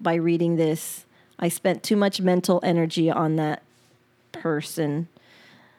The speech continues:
I keep going back about, "Okay, yeah, he's a nice guy, but he's not my type of guy. But he's a nice guy, but he doesn't treat me right. But he's a nice guy." Just get a grip, Josie of the past. <laughs> If I could go back there and shake her and say, "Just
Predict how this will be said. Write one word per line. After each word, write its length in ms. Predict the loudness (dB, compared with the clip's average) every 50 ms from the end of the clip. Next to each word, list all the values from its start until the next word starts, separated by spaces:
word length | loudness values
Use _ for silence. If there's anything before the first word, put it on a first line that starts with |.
| _ _ _ _
I 60 | -4 -2
keep 200 | 0 0 0 2
going 220 | 2 2 2 2
back 460 | 2 2 2 2 2 0 0 -4 -6 -6
about, 360 | -4 -2 0 0 0 0 0
"Okay, 320 | -2 -2 0 0 0 2 2
yeah, 260 | 2 2 2 2 2
he's 240 | 2 2 0 0 2
a 60 | 2
nice 320 | 2 2 2 0 0 -2
guy, 480 | -2 -2 0 2 2 2 2 2 2 0
but 160 | 0 -2 -2
he's 180 | 0 -2 0 0
not 160 | 0 0 0
my 180 | 0 0 0
type 280 | 0 0 -2 -2 -2 -2
of 80 | -2 -2
guy. 280 | 0 0 0 0 0
But 140 | 0 0 0
he's 180 | 0 0 0 0
a 60 | 0
nice 260 | 0 2 0 0 -2
guy, 380 | -2 0 0 2 2 2 2 2
but 140 | 0 -2
he 160 | -2 -2 0 2
doesn't 260 | 2 2 2 0 -2
treat 240 | 0 0 0 0 0
me 140 | 0 0
right. 280 | 2 2 0 0 0 0
But 120 | -2 -2
he's 180 | 0 0 0 0
a 60 | 0
nice 260 | 2 2 2 0 0
guy." 300 | 0 0 2 2 2 0 -2 -6 -14 -20 -20 -20 -20 -20 _ _
Just 500 | -2 0 2 2 2 0 -4 -8 -10 -14 _ _ _
get 220 | 2 2 4 4 4
a 80 | 4
grip, 600 | 2 0 -2 0 2 4 4 4 4 2 0 -4 _ _ _ _ _ _ _ _ _ _ _ _ -16 -2
Josie 440 | 2 2 4 4 2 2 2 2 2
of 120 | 2 2
the 80 | -2 -2
past. 580 | 0 2 2 4 4 2 2 0 -2 -8 -18 -20 -20 -18 -14 -12
<laughs> 100 | -12 -12 _ _ _ _ -20 -14 -6 -4
If 140 | 0 2
I 80 | 2 2
could 160 | 2 2 2
go 160 | 2 2 2
back 240 | 4 4 2 2 2
there 160 | 2 2 4
and 120 | 4 2 0
shake 440 | -2 -2 0 2 2 2 2 2 2
her 160 | 2 2 2
and 120 | 2 0
say, 200 | 0 0 0 0
"Just 280 | 2 0 -2 -4 -4